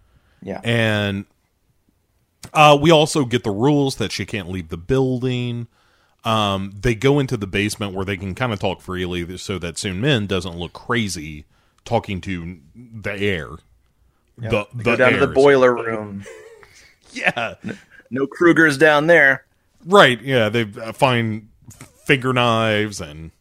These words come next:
Speaker 2: <laughs> slightly tattered green and red sweater.
Speaker 1: Mm-hmm.
Speaker 2: Uh, so Soon Min is like, "Hey, did you see, uh, the face of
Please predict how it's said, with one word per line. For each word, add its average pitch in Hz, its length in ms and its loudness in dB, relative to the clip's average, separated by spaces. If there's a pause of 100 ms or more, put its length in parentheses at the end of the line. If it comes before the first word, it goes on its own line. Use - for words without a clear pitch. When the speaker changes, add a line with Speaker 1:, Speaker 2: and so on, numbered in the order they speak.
(1200)
Speaker 2:
<laughs> - 560 -8 (500)
slightly 120 760 0
tattered 104 840 -4
green 95 440 -6
and 95 180 -4
red 95 200 -4
sweater. 87 400 -8 (680)
Speaker 1:
Mm-hmm. 175 300 -14
Speaker 2:
Uh, 110 420 -2 (180)
so 151 560 4 (1120)
Soon 196 360 2
Min 147 320 4
is 127 300 -4
like, 107 160 -6
"Hey, 143 320 0
did 110 320 -6
you 139 180 -6
see, 98 680 -6 (640)
uh, 110 180 0
the 98 180 -6
face 113 480 -4
of 98 520 -4